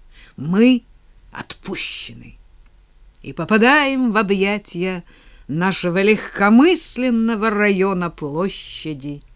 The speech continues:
Пигаль. Юмор помогает ясно и чётко осознать трагические или смехотворные условия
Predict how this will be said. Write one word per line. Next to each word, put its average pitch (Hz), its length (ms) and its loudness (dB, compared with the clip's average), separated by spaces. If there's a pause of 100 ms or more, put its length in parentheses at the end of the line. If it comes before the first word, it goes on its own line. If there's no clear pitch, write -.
(160)
Пигаль. - 560 -16 (1600)
Юмор 247 600 0 (480)
помогает 165 760 -4 (220)
ясно 170 840 -4 (320)
и 185 140 -4
чётко 247 540 -6
осознать 180 680 -6 (100)
трагические 175 1000 -4
или 170 400 -2
смехотворные 175 840 -4
условия 170 640 -4